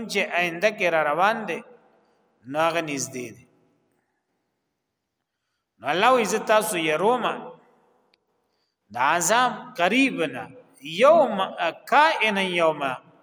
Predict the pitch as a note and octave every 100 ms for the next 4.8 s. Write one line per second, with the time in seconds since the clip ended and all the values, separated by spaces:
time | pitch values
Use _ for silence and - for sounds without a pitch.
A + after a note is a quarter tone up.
0 | _ _ _ _ _ C#3+ F3+ C#4 C#4 G#3
1 | E3 D#3 D3+ E3+ E3+ F3 F#3+ C4+ F4 -
2 | G3+ F3 D3+ C#3+ D#3 E3+ A3+ B3+ - -
3 | - _ _ _ _ _ _ C3+ D#3+ C#4
4 | C#4 G3+ A3 B3+ - F3 A#3